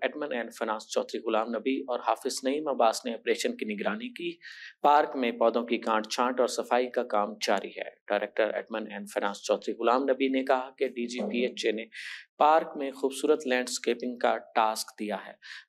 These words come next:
पार्क को जदीद खतूत पर इस्तवार करेंगे। पौधों को पानी की फराहमी जारी है।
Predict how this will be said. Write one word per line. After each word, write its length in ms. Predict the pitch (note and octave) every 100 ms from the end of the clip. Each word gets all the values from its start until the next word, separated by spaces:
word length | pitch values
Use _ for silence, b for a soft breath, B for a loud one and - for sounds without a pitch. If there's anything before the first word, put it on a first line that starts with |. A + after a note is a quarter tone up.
| -
पार्क 280 | B2+ B2+ -
को 100 | C3
जदीद 380 | A#2+ B2 C3+ C3 -
खतूत 320 | B2+ A#2+ A#2+
पर 120 | A2+
इस्तवार 480 | A2 - A2 A2 A2+
करेंगे। 400 | B2+ C3 C3+ C#3+ C#3
पौधों 280 | A#2 A#2+ B2
को 180 | A#2+ B2 B2
पानी 260 | A#2+ A#2+ A#2+
की 160 | A#2+ A#2
फराहमी 540 | - B2 B2 A#2+ A#2+ A#2+
जारी 320 | - B2+ A#2+ G2+
है। 180 | F#2+